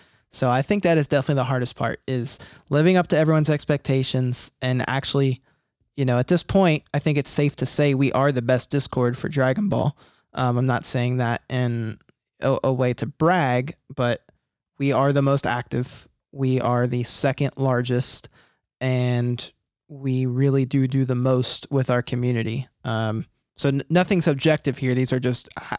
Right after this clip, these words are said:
act-, these are just actual facts, um, about our Discord. So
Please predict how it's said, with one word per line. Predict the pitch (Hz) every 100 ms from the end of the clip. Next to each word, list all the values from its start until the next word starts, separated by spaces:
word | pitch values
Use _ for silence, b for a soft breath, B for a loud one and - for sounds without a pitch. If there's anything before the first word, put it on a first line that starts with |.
| -
act-, | 143 - - -
these | 156 139
are |
just | 139
actual | 127 127 - 120
facts, | - 123 120 - - B B B -
um, | 131 120 117 110 107 -
about | 127 117 113
our | 117
Discord. | 170 196 - 123 - _ _ _ _ _ _ _ _ _ _ B B B B B B
So | - 165 156 156 151